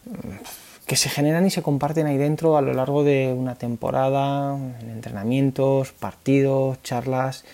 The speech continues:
y demás, ¿no? El episodio de hoy va dedicado a Dani. Eh, así se llama un chico que, el chico que recibió esta noticia que os comentaba antes. Una noticia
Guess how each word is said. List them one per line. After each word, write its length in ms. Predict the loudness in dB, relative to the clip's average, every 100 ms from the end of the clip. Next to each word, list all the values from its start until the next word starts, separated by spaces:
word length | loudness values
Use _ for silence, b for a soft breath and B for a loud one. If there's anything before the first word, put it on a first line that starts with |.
| B B _ _ -6 -4 -6
y 40 |
demás, 360 | -6 -8 -10 -8
¿no? 140 | -8 -10 _ -20 B B B B B B B B B _ _
El 280 | 4 6 6
episodio 420 | 2 2 4 6
de 140 | 6 6
hoy 180 | 4 0 -16 -20 _ _ _ _ _ _ -6 0
va 120 | 4
dedicado 580 | 4 6 6 8 8 4
a 80 | 2
Dani. 260 | 0 -4 -12 _ B B B B B B
Eh, 340 | 0 4 4 2
así 180 | -2 -2
se 160 | 2
llama 300 | 2 4 2
un 160 | 0 -2
chico 280 | -2 -2 0
que, 720 | 0 0 0 -2 -6 -8 -12 -14 _ _ -4
el 100 | -2
chico 220 | 2 2
que 100 | 2
recibió 480 | -2 2 4 4 0 B B B _
esta 200 | -8 -2
noticia 380 | -2 -4 -4 -6
que 260 | -4 -4 -4
os 280 | -8 -12
comentaba 480 | -6 -4 -2 -2 -2
antes. 340 | -4 -10 -16 -20 _ B B B B B
Una 160 | 2 4
noticia 540 | 2 0 2 2